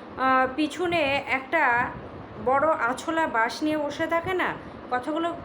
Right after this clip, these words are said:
বলছি মানুষ হিসাবে বলতে হয়। আমার যতগুলো ভিডিও তোমরা দেখো, আহ, কোনো খারাপ ল্যাঙ্গুয়েজ পাবে না, কিন্তু মানুষ হিসাবে কিছু কথা বলতে হয়।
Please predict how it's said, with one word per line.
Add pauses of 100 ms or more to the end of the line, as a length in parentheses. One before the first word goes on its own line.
(160)
বলছি
মানুষ
হিসাবে
বলতে
হয়। (420)
আমার
যতগুলো
ভিডিও
তোমরা
দেখো, (460)
আহ, (160)
কোনো
খারাপ
ল্যাঙ্গুয়েজ
পাবে
না,
কিন্তু
মানুষ
হিসাবে
কিছু (400)
কথা
বলতে
হয়।